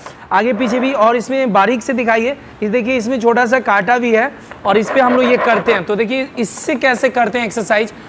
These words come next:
वो हम लोग अभी करेंगे। तो इसको आप कहीं भी अपने घर पे, छत पे, कहीं भी आप इसको ऐसे रख सकते हैं,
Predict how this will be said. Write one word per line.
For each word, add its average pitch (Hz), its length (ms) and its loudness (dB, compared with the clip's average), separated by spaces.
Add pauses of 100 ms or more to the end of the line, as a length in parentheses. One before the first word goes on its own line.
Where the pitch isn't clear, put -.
(180)
वो 214 200 4
हम 220 220 2
लोग 269 220 0 (260)
अभी 196 240 2
करेंगे। 175 440 0 (320)
तो 208 120 2
इसको 254 300 2
आप 254 240 4
कहीं 214 340 -2
भी 285 220 0
अपने 240 340 -4
घर 202 260 0
पे, 233 300 0
छत 214 400 -4
पे, 233 160 2
कहीं 247 320 0
भी 269 200 2
आप 202 260 0
इसको 226 260 0
ऐसे 214 220 0
रख 196 180 0
सकते 214 340 -4
हैं, 285 100 -2